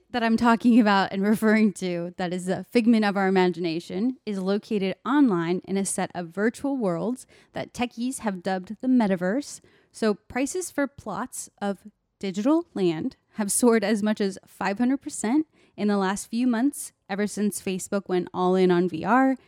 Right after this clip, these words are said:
and changed its corporate name to Meta Platforms.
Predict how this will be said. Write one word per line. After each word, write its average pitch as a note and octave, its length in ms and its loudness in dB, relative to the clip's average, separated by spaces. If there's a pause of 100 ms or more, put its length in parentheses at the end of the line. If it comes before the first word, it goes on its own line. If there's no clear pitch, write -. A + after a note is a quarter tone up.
(140)
and G3 140 -4
changed G3 280 -2
its F3+ 160 -8
corporate - 360 -8
name G3 300 -4
to - 120 -10
Meta G3+ 280 -2
Platforms. - 840 -6